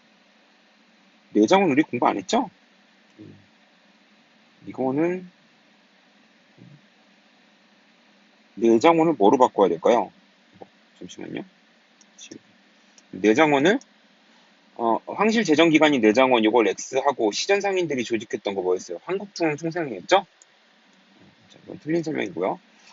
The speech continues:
자, 그럼 일본은 조선의 반공령을 내려 곡물의 수출을 금지하고자 했으나 조선의 항의로 번번이 해제하였다.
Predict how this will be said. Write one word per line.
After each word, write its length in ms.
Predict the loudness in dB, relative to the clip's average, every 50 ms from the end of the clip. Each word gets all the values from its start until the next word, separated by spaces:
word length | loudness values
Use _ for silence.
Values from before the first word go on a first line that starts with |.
| -20 -20 -20 _ _
자, 100 | -2 0
그럼 140 | 0 2 4
일본은 360 | 4 4 6 6 4 4 2
조선의 320 | 2 0 2 4 4 4 4
반공령을 540 | 2 2 0 2 2 4 4 4 4 4
내려 180 | 4 4 4 4
곡물의 360 | 0 -2 -4 -2 0 0 0
수출을 280 | -2 -4 -8 -10 -8 -8
금지하고자 400 | -8 -4 -2 -2 -2 0 0 -2
했으나 320 | -2 -2 -4 -8 -14 -16
조선의 320 | -14 -14 -10 -8 -6 -6 -6
항의로 240 | -6 -8 -10 -12
번번이 400 | -12 -14 -12 -8 -6 -6 -6 -8
해제하였다. 360 | -10 -10 -10 -10 -10 -12 -16